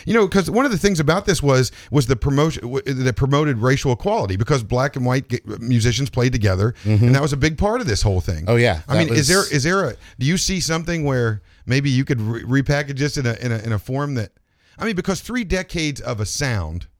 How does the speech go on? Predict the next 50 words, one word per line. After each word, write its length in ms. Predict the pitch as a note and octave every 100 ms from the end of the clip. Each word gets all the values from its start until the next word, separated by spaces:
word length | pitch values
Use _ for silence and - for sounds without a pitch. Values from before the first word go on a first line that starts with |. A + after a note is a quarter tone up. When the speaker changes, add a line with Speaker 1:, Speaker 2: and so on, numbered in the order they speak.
| _ _ _ _ _ _ _ _ _ _ _ _ -
Speaker 1:
that's, 280 | E3+ G2
that's 240 | - E3 -
pretty 280 | - A#3 F#3+
substantial. 880 | B2+ G2+ - F#3 F3 - G#2 G2+ _ _ _
Speaker 2:
Yeah. 240 | G#2 G2 D#2 _ _ _ _ _ _ _ _ _ _
Speaker 1:
That's 260 | - C3 -
pretty 180 | - B3
substantial. 640 | C#3+ - A3+ C4 - D#2+ -
I 20 |
mean, 160 | D#3 D#3
you, 120 | E3
that 320 | G3 D3+ G3
just 140 | F#3+ -
didn't 180 | D#3 B2
go 140 | C#3
away. 480 | A2+ C3+ D3 A#2 G#2+ -
It 40 | C3+
wasn't 260 | D#3 C#3+
like 120 | B2 F2+
Speaker 2:
Mm. 160 | G2+
Speaker 1:
a, 40 | F2+ - - -
it 40 |
wasn't 280 | C3 D#3+ C3+
like 140 | B2
the 80 | A2
Byrds 500 | F2+ C3 D#3 A#2 G2+
or 140 | G2+
the, 180 | F#2+ -
or 60 | G#2+
not 180 | A2 F2+
the 60 |
Byrds, 280 | D#2+ G2+ F2
but 120 | F#2+
the 80 | F2+
Partridge 400 | D3+ F3 B2 G2
Family 400 | G2+ G#2 A2+ B2+
or, 160 | G#2 - - -
or 60 | G#2
Speaker 2:
Yeah. 60 |
Speaker 1:
something 240 | - E2+ G#2
crazy 340 | C#3 B2+ G#2+
Speaker 2:
<laughs> 60 | G2+
Speaker 1:
like 60 |
Speaker 2:
The 120 | G2+ D#3+
Speaker 1:
that, 160 | B2+
Speaker 2:
Bir-, 60 | G#2
Speaker 1:
you 80 | G#2+
Speaker 2:
the 60 |
Speaker 1:
know? 40 | A2
Speaker 2:
Byrds. 460 | F#2+ F#2 F#2+ -